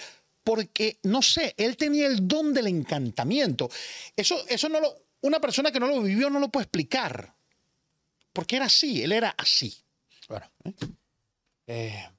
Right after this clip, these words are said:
Speaker 2: vamos a ver cómo evoluciona esto y sin dudas te seguiré consultando.
Speaker 1: Solamente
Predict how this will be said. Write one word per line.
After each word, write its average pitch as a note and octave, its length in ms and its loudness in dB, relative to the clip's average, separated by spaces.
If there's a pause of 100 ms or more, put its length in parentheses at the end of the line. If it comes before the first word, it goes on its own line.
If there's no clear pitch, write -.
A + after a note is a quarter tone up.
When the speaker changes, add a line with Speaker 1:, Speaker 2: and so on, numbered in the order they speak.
(100)
Speaker 2:
vamos E3 340 -4
a G3 60 0
ver E3+ 100 -2
cómo D#3+ 140 -4
evoluciona C3 500 -2
esto A#2+ 440 -2
y A#2+ 300 -4
sin B2 180 -4
dudas C3 220 0
te C3 100 -4
seguiré A#2+ 280 -2
consultando. B2 560 -4
Speaker 1:
Solamente F3+ 680 -2